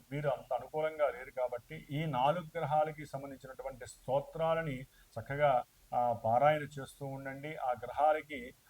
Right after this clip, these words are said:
ఆ వారానికి సంబంధించినటువంటి దానాలు లేకపోతే గోమాతకి తినిపించటం అనేటటువంటి చేయటం ద్వారా ఆరోగ్యపరంగా, బుద్ధి వికాసపరంగా, తెలివితేటల్లో లోపం లేకుండా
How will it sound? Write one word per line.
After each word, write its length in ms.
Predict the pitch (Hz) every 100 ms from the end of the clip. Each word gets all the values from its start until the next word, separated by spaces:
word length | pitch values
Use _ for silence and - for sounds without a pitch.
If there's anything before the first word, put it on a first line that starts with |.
| -
ఆ 120 | 131
వారానికి 600 | 123 123 143 160 165 156
సంబంధించినటువంటి 760 | 135 139 135 135 135 131 131 120
దానాలు 640 | 107 117 143 147 143 160 127
లేకపోతే 680 | 127 139 156 - 160 123 - - - 113
గోమాతకి 480 | 151 165 156 151 135
తినిపించటం 680 | 127 135 143 135 135 135
అనేటటువంటి 720 | 127 127 117 113 123 117 - 120
చేయటం 260 | 120 135
ద్వారా 340 | 123 120 127 - - - -
ఆరోగ్యపరంగా, 960 | 92 120 143 143 147 147 147 147 160 170 -
బుద్ధి 280 | 110 - 147
వికాసపరంగా, 1000 | 117 143 147 143 143 143 143 80 - - _ _ _
తెలివితేటల్లో 680 | 131 147 160 156 151 151 131
లోపం 420 | 117 135 151 151
లేకుండా 500 | 139 143 143 143 156